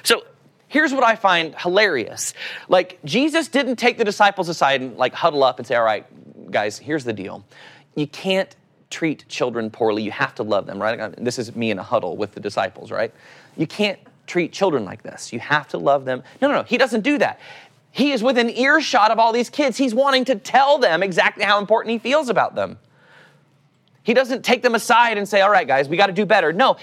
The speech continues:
he says it right here, "Friends, we need to let the children come because the kingdom of heaven looks like this."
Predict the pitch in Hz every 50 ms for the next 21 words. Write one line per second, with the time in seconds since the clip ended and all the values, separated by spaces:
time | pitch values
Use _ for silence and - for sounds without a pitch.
0 | - - 247 247 254 247 214 220 165 190 226 247 254 214 240 226 202 190 - -
1 | 208 214 220 220 - - - - - - - - 160 208 254 277 285 277 262 247
2 | 202 233 185 160 160 165 196 240 233 - - 226 202 - - 214 190 165 160 147
3 | 127 127 - 139 131 113 113 - - - - - 202 - - 208 202 151 180 180
4 | - - - 254 294 302 302 320 320 302 277 240 - 190 208 202 185 196 202 196
5 | - - - - - 175 185 220 226 220 - - - - 185 185 165 156 151 151
6 | 311 349 302 - - - - - - - - - -